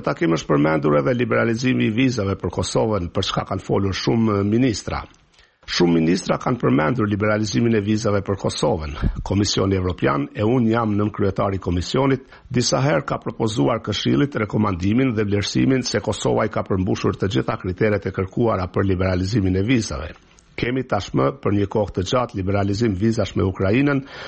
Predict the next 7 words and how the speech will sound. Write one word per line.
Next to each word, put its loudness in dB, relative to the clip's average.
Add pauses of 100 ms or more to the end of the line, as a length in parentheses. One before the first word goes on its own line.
(200)
dhe 0
mbështesim 0
liberalizimin 2
edhe 0
për -2
Kosovën, -2
ka -2